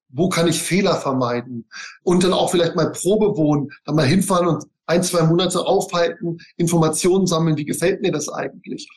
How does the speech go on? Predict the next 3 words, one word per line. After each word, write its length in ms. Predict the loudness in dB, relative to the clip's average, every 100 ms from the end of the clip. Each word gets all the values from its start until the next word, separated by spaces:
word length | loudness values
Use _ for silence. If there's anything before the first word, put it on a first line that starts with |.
| _ _
Und 340 | 0 0 0 -2
diese 160 | 0
Vorinformationssammlung, 1700 | 0 0 0 2 0 0 0 0 0 0 2 0 0 0 2 2 0